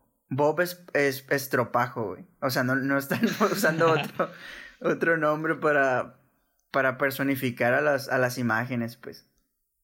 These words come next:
Speaker 1: Allí no lo veo como plagio, pues, si no están,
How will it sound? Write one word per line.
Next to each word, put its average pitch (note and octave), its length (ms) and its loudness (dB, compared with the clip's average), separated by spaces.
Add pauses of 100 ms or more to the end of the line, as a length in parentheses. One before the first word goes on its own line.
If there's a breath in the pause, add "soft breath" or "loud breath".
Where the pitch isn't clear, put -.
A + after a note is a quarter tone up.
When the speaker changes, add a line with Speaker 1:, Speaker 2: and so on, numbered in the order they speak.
(560)
Speaker 1:
Allí B2+ 280 0
no C3+ 100 2
lo C#3+ 140 2
veo D3+ 160 0
como D3 240 -2
plagio, B2+ 420 0
pues, - 300 -16
si - 240 -4
no B2+ 200 2
están, C3 640 -4